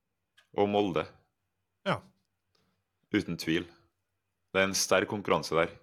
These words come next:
Speaker 1: Molde var her, eh, når jeg opplevde noe veldig tøft. To tøffe ting, mistet bestekameraten min og hatet. <laughs> Eh, og Odd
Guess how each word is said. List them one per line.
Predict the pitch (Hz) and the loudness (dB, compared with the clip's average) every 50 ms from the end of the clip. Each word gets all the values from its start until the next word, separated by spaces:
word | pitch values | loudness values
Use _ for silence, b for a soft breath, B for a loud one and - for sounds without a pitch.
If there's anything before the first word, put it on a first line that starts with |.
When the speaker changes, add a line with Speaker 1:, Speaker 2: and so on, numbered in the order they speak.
| _ _ _ _ - | _ _ _ _ -8
Speaker 1:
Molde | 92 101 107 104 95 80 85 90 | -2 0 0 2 4 4 4 6
var | 98 92 85 78 | 6 6 6 4
her, | 82 82 | 4 4
eh, | 87 85 87 87 85 85 | 4 4 4 4 2 0
når | 90 87 85 85 | -2 -2 0 2
jeg | 85 85 85 82 87 82 | 2 4 4 2 2 -2
opplevde | - - 73 73 80 | -2 -4 -4 -4 -4
noe | 80 78 78 | -4 -2 0
veldig | 87 80 73 73 | 0 0 0 -2
tøft. | - - 113 117 - - - - - _ _ _ _ _ _ _ _ _ _ _ _ _ _ _ _ _ _ _ _ _ - | -2 -2 -2 -2 -4 -10 -16 -20 -20 _ _ _ _ _ _ _ _ _ _ _ _ _ _ _ _ _ _ _ _ _ -14
To | - - 98 95 98 | -8 -6 -4 -4 -2
tøffe | - 113 110 - 107 | -2 -2 -2 -2 -4
ting, | - 104 104 107 104 | -2 -2 -4 -2 -2
mistet | 107 104 - - 85 85 | -4 -4 -2 0 0 2
bestekameraten | 87 92 92 - 90 80 80 80 76 71 71 - 76 | 2 0 0 -2 -2 -2 -2 -2 -2 -4 -4 -4 -8
min | 78 78 87 92 - - | -10 -8 -8 -10 -8 -4
og | - 87 85 85 85 82 82 - _ _ _ _ _ _ _ _ _ _ _ - | 0 2 4 4 4 2 0 -4 _ _ _ _ _ _ _ _ _ _ _ -4
hatet. | - - 82 73 - - - - - - _ - | 2 4 4 4 4 2 -2 -2 -2 -8 _ 2
<laughs> | - - - - - B B B B B B B B B B - | 2 2 2 2 -4 B B B B B B B B B B 0
Eh, | 95 98 95 95 95 95 95 92 92 90 90 87 85 82 - - - | 2 4 6 6 6 6 6 6 6 6 4 4 2 0 -4 -6 -4
og | - - 95 92 92 92 - - | 0 4 6 8 8 8 6 6
Odd | 92 95 95 98 95 | 6 6 6 4 0